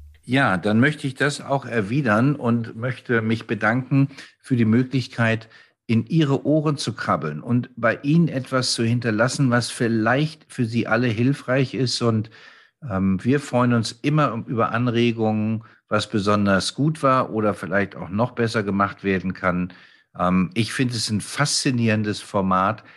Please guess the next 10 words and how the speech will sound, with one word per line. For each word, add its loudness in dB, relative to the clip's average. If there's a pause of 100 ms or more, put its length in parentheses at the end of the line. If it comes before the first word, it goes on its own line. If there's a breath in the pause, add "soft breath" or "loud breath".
(240 loud breath)
dass -4
man 2
sich -6
einfach -2
mal 2
ruhig -2
zurücksetzt -4
und -8
mal -6
zuhört. 0